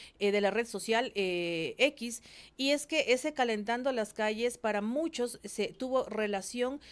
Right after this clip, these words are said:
lo que fue, eh, en octubre de dos mil diecinueve.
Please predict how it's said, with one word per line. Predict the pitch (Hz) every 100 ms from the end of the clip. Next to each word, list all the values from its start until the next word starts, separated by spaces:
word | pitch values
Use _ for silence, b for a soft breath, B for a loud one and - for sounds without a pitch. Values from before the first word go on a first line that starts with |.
| B
lo | 214 214
que | 226 -
fue, | - 262 339 202 -
eh, | 185 185 190
en |
octubre | 196 - 254 240 247
de | 226 185
dos | 175 170
mil | 208 233 156
diecinueve. | 180 180 175 185 180 214 247 196 151